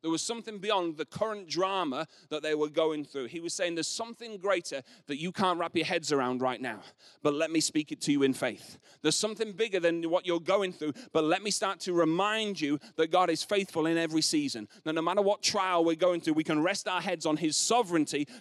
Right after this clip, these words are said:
'cause there's something bigger going on, that he had a plan for them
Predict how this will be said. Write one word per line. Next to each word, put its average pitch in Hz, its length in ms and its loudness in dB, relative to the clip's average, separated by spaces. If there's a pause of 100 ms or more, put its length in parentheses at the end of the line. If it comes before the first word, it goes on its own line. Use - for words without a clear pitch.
'cause 170 160 0
there's 165 100 -4
something 196 400 -4
bigger 170 300 0
going 170 260 2
on, 156 160 0
that 139 140 -8
he 247 240 -4
had 214 200 -4
a 196 60 -4
plan 233 460 -4
for 151 140 -4
them 135 260 -8